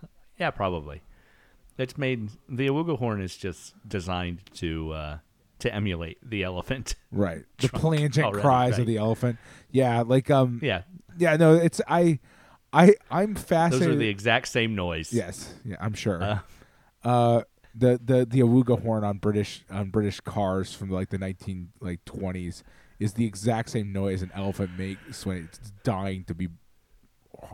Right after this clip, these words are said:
Speaker 2: uh, harvested for
Speaker 1: <laughs>
Speaker 2: keyboard ivory.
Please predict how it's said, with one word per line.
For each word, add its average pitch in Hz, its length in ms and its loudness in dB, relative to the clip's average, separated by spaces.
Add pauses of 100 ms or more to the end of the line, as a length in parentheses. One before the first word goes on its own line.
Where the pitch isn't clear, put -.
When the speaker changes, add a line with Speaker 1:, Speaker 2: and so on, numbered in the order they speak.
(140)
Speaker 2:
uh, 92 260 -6 (360)
harvested 110 420 -2
for 85 200 -6 (280)
Speaker 1:
<laughs> - 240 -20
Speaker 2:
keyboard 92 460 -4
ivory. 82 460 -10